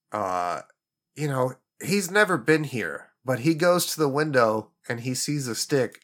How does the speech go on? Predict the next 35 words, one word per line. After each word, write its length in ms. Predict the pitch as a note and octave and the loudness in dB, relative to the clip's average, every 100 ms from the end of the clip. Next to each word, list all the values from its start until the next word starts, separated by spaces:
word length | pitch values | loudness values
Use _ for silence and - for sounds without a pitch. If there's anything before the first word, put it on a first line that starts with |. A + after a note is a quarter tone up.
| - | -10
and 120 | G#2+ | -8
he 120 | G#2+ | -6
knows 280 | B2 C3 C3 | -2 0 0
to 120 | - A2 | -4 -6
use 240 | A#2+ G#2+ | -6 -2
that 220 | A2+ G#2+ | 0 0
stick 320 | - B2+ A#2+ | -4 -4 -4
to 80 | A2 | -8
prop 260 | - A2+ - | 0 0 0
the 120 | G#2+ | -4
window 400 | A#2 A#2+ G#2 F#2 | -4 -4 -4 -2
up. 260 | F2+ F2+ _ _ _ _ _ _ | -2 -4 _ _ _ _ _ _
'Cause, 180 | - B2+ | -4 -2
you 80 | B2+ | 0
know, 400 | D3 D#3 D3+ C3+ | 4 4 4 4
at 160 | B2 B2 | 2 0
some 260 | - C#3+ C#3 | 0 0 0
point, 440 | C3+ A#2+ A2 - _ _ _ _ _ _ _ - G2+ | 0 0 0 -4 _ _ _ _ _ _ _ -18 -6
Jack 400 | G2 A#2+ A#2+ - | 2 4 4 0
told 240 | C3 B2 | -2 -2
him 180 | A#2+ A2 | -2 -4
a 60 | G2+ | -4
story 500 | - A#2+ A#2+ G#2+ F2 | -2 0 2 0 -2
about 340 | F2+ G2 F#2+ | -4 -2 -2
how 200 | G#2 G2+ | 0 0
he 100 | G2 | 0
ha-, 140 | G2+ G#2+ | -2 -4
used 240 | - G#2 - | -8 -10 -6
to 80 | G2+ | -6
have 180 | G#2+ | -6
to 80 | - | -8
prop 300 | - A2+ G#2+ | -2 0 0
the 100 | G#2 | -4
window 400 | F#2+ B2+ A#2 F2+ | -6 -4 -4 -4
open 380 | F2 F2 F#2 | -4 -6 -10